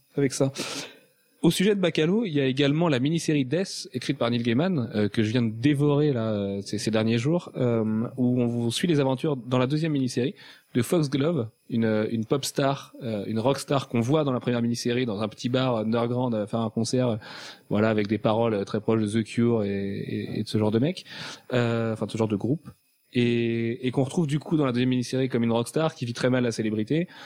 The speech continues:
Et, euh, et on sait de quoi il parle, Bacalo. Quand il parle d'un roadie, quand il parle d'un impresario, quand il parle de tout ça,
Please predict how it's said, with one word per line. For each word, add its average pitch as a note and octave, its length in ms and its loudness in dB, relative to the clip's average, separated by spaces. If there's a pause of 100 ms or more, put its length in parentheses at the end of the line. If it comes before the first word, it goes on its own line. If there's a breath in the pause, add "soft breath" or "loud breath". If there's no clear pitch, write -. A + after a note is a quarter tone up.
(280 loud breath)
Et, B2 220 2
euh, G#2 240 0
et A#2+ 100 0
on A#2+ 60 0
sait D#3 120 0
de D3+ 60 -8
quoi C3+ 160 -2
il B2 80 -2
parle, C3 180 0
Bacalo. G#2+ 360 0
Quand G#2+ 180 -6
il B2 40 -8
parle A#2 160 2
d'un A#2 100 2
roadie, B2 340 0
quand D3 180 -4
il - 60 -12
parle A2 140 -2
d'un A2 100 0
impresario, A#2+ 540 0
quand C3 120 -4
il - 40 -20
parle G#2+ 160 -4
de - 100 -20
tout C3+ 100 -12
ça, C#3+ 220 0